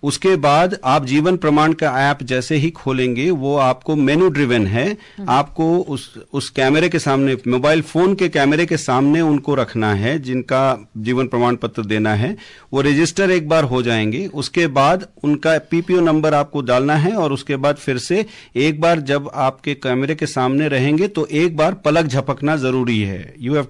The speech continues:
Speaker 1: to wink your eyes। एक बार पलक झपक लेंगे, तो वो तुरंत आपको एक ओके मैसेज दे देगा और अड़तालीस घंटे के अंदर अंदर आपको दोबारा मैसेज आ जाएगा कि डीएलसी सक्सेसफुली
Speaker 2: Successfully हो
Speaker 1: आपको
Speaker 2: गया।
Speaker 1: register हो चुका है।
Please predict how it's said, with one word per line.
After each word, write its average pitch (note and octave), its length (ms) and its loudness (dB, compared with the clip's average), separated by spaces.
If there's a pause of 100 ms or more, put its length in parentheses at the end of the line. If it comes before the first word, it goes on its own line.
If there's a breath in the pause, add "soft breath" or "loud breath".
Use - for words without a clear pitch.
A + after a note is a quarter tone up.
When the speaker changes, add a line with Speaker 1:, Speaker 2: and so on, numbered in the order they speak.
Speaker 1:
to D#3 160 0
wink F3+ 300 2
your C#3 180 2
eyes। G#2 320 0 (420 loud breath)
एक D3+ 180 -2
बार F3 120 2
पलक E3+ 300 0
झपक D#3 340 -2
लेंगे, D3 320 0
तो F#3+ 140 -2
वो E3 300 2
तुरंत F#3 460 0
आपको C#3 400 0
एक D3 240 -2
ओके E3 380 0
मैसेज C#3+ 340 0
दे B2 180 0
देगा A2 340 -2 (360 loud breath)
और F3+ 400 2 (260)
अड़तालीस D#3+ 460 2
घंटे D#3+ 320 2
के F3+ 100 0
अंदर F3+ 380 2
अंदर D#3 320 2
आपको C#3+ 420 0
दोबारा E3+ 440 2
मैसेज D#3 340 0
आ C#3+ 100 2
जाएगा C#3+ 320 0
कि D#3 140 -4
डीएलसी C#3 520 -4 (320 loud breath)
सक्सेसफुली C#3 400 -6
Speaker 2:
Successfully F3 720 0
हो D#3 80 4
Speaker 1:
आपको E3 320 -2
Speaker 2:
गया। D3+ 100 0
Speaker 1:
register C3 300 -2
हो A2 140 -2
चुका G#2+ 340 -4
है। G2+ 240 -6